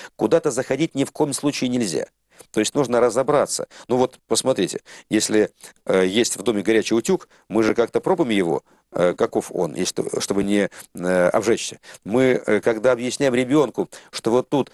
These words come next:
крутая скала, мы же показываем опасность, что можно упасть и разбиться. Вот то же самое и здесь. Есть, куда можно зайти,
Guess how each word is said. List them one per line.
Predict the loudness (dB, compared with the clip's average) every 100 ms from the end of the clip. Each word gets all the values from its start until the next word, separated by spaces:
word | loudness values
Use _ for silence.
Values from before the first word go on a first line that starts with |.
| -4
крутая | -2 2 4 2
скала, | 2 2 4 4 2 -4 _ _
мы | -2
же | 0
показываем | 2 0 2 0 2 0
опасность, | 0 -2 2 2 2 -4 -14 -18 _ _ _
что | -10 -2
можно | -2 2
упасть | 0 2 2 2
и | 2
разбиться. | 2 0 -2 -2 -4 -6 -16 _ _ _
Вот | -2 0
то | 0
же | 0
самое | 0 0 0 -2
и | -4 -6
здесь. | -2 0 0 -4 -16 -18 -8
Есть, | 0 2 2 -2 -10 _
куда | -2 2 2 0 -2
можно | -2 0 0
зайти, | 0 0 -2 -4